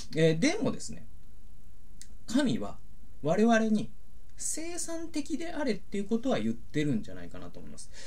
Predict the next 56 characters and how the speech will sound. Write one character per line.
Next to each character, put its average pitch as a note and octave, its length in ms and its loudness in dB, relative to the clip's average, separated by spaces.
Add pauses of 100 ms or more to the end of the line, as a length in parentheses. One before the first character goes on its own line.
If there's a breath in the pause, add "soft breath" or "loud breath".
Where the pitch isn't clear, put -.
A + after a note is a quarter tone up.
(120)
そ - 140 0
れ B3+ 60 8
は A#3+ 120 6
古 B3+ 140 6
代 G#3 180 4
に E3+ 80 0
お D#3 60 0
い D3+ 80 -2
て A3+ 80 4
も A3+ 180 4 (140)
現 A#2 180 4
代 G2 140 -2
に G2 80 -4
お - 20 -4
い G#2+ 40 -4
て G#2+ 100 0
も G#2+ 240 4
言 A2 80 -2
っ - 20 -4
て - 180 -2
る F#2+ 60 -4
ん F#2 60 -2
じ F2 80 -4
ゃ - 20 -4
な F2 60 -4
い - 20 -4
か - 140 -4
な G#2+ 100 0
と - 180 -4 (200)
僕 - 200 -4
は A2 160 0 (440 loud breath)
思 A2+ 180 0
う F2+ 40 -4
ん - 40 -4
で - 80 -4
す - 60 -4
よ。 - 80 -4 (1040)
で、 C#3+ 160 0
生 E4 300 2
産 F#4 240 -2
的 F4+ 220 -4
で F4 80 -2
あ D#4+ 100 0
れ - 80 0
っ - 40 -2
て - 200 -4
い - 20 -4
う F2 40 -4
の F2 60 -4
は - 40 -2
何 C3+ 160 0
か F#2 120 -4
と - 120 -4
い F2+ 40 -6
う - 20 -6
と、 - 260 0